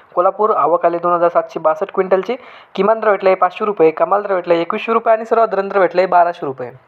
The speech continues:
त्यानंतरची बाजार समिती अकोला, आवक आलेली दोनशे पंचेचाळीस क्विंटलची,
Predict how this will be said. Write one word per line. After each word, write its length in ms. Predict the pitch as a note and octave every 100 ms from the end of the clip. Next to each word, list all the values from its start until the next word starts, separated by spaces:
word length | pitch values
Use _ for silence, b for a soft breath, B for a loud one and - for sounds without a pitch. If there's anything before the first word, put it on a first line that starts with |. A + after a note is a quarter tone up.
| _ _ _ B B B -
त्यानंतरची 420 | E3 F3 F3 F3
बाजार 180 | D#3 D#3+
समिती 240 | D#3+ D#3+
अकोला, 360 | D3 G#3+ F3 F#3+ - B B B
आवक 220 | E3 G#3
आलेली 180 | G#3+ G#3+
दोनशे 280 | G3 G3 -
पंचेचाळीस 500 | F3+ F3 F#3 G3 G#3+
क्विंटलची, 460 | G#3 G3 G3+ G3+